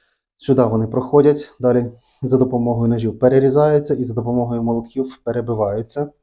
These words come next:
на дрібний вже корм. Продуктивність даної дробарки становить двісті п'ятдесят триста п'ятдесят кілограм на годину. Залежить продуктивність від розміру сита та, е, в'язкості та сухості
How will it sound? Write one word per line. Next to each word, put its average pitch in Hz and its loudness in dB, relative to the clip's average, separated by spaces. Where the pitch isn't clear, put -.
на 127 0
дрібний 123 -2
вже 113 -6
корм. 101 -6
Продуктивність 131 2
даної 143 2
дробарки 131 0
становить 123 -4
двісті 120 -10
п'ятдесят 127 -8
триста 127 -10
п'ятдесят 117 -6
кілограм 123 0
на 123 0
годину. 107 -6
Залежить 139 0
продуктивність 143 0
від 123 -2
розміру 127 2
сита 160 0
та, - 2
е, 123 -6
в'язкості 139 0
та 143 -2
сухості 143 -4